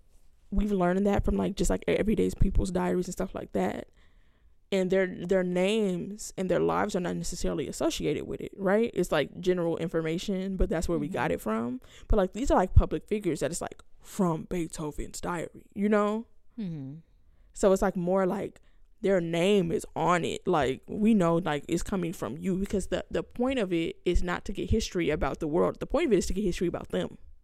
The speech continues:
Speaker 2: Right.
Speaker 1: So that's why I'm just kinda like,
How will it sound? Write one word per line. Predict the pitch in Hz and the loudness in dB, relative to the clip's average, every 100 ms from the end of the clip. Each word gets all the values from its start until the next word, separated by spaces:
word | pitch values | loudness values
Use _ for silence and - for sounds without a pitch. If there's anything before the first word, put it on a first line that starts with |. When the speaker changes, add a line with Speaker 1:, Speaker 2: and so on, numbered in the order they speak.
| - - - | -20 -20 -10
Speaker 2:
Right. | 208 165 156 147 143 - - - - - - - 190 | -6 -4 -6 -10 -16 -20 -20 -20 -20 -20 -20 -18 -18
Speaker 1:
So | - - 185 | -10 0 2
that's | 190 339 - | 2 4 2
why | 220 | 2
I'm | 240 | -2
just | 220 - | -2 -8
kinda | - 190 | -8 -6
like, | 165 170 - | -6 -10 -14